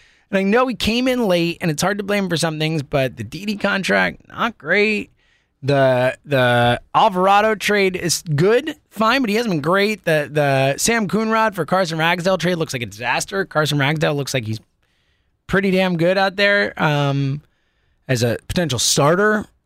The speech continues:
Um, you know, you look at the moves, it's not great. I mean, Matt Moore and Chase Anderson are just flat out horrendous, disastrous moves. Neftali Felice, they bring in, like, all these things. So,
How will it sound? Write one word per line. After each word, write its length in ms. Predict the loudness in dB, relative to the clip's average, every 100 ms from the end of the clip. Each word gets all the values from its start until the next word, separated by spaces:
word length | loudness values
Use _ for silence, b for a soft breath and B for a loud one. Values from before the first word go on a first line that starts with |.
| _ -6
Um, 640 | -2 0 0 -2 -2 -6 -10 _ _ _ _ _ _
you 140 | -2 0
know, 80 | 0
you 160 | 0
look 100 | 0
at 80 | 0
the 60 | 0
moves, 300 | 0 0 0
it's 80 |
not 120 | 0 2
great. 120 | 2
I 40 |
mean, 160 | 2 2
Matt 180 | 2 0
Moore 140 | 0
and 100 | 0
Chase 200 | -2 0
Anderson 260 | -2 0 0
are 100 | 0
just 200 | -2 -2
flat 200 | 0 0
out 160 | 0 -6
horrendous, 720 | -6 -2 0 0 0 -2 -2
disastrous 760 | -2 2 2 0 -2 -8 -8
moves. 300 | -2 -2 0
Neftali 500 | -2 -2 0 0 0
Felice, 420 | -4 -8 -6 -6
they 140 | -2 -2
bring 240 | 0 0
in, 80 | 0
like, 140 | 0
all 120 | 0 0
these 180 | -4
things. 340 | -4 -2 0 2
So, 240 | 2 0